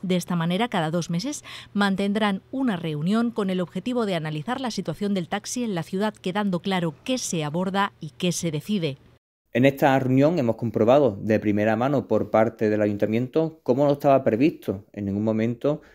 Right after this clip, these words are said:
Speaker 2: ninguna convocatoria de huelga por parte de las asociaciones presentes en la reunión. Es decir, por tanto, se ha desmentido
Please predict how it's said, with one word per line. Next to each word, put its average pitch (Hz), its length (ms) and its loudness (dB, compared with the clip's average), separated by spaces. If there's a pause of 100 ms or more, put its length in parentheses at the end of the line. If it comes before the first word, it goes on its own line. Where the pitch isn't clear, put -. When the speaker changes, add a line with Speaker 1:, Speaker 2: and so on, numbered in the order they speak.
(200)
Speaker 2:
ninguna 131 420 4
convocatoria 104 680 2
de 95 120 -2
huelga 123 600 2
por 110 200 -4
parte 117 300 0
de 135 80 4
las 123 100 2
asociaciones 110 480 -4
presentes 127 580 -2
en 139 80 -2
la 113 100 0
reunión. 98 360 -4 (500)
Es 104 120 -4
decir, 113 180 2
por 95 140 -4
tanto, 107 240 0
se 120 100 2
ha 117 60 6
desmentido 113 680 2